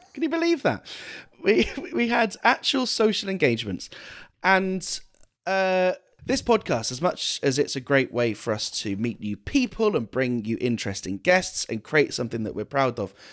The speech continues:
uh, it was also just a nice weekly and then monthly check-in. So the fact that it's been at least six weeks to, since we've, we've seen each other's faces, uh,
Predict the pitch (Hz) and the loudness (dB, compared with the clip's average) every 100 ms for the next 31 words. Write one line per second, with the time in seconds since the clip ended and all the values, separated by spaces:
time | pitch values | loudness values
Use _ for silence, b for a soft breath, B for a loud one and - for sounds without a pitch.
0 | B - 143 127 156 170 220 147 131 123 | B 0 2 2 2 0 -2 -2 -4 -2
1 | 135 135 139 - - 131 135 120 104 - | 2 4 2 0 -2 -2 0 -2 -4 -2
2 | 98 127 165 143 - 110 - B B B | -4 0 2 2 2 -4 -4 B B B
3 | - 156 - 87 - b b - - 165 | 2 2 2 -8 -8 b b -8 2 2
4 | 160 160 214 - 160 - 139 - 147 139 | 2 -2 -2 2 0 2 -2 -2 0 2
5 | 139 120 - - - - 139 175 - - | 0 -2 -6 -20 -14 -2 0 2 0 -2
6 | - - 185 - - - - - - 139 | -4 -2 -4 -4 -8 -8 -8 -8 -6 -8
7 | - 139 120 - - 131 - 139 - 131 | -4 -4 -4 -6 -10 -6 -4 -2 -2 -2
8 | 113 - 131 - 92 - B B B - | -2 0 0 0 -4 -6 B B B -4
9 | 139 135 | 0 2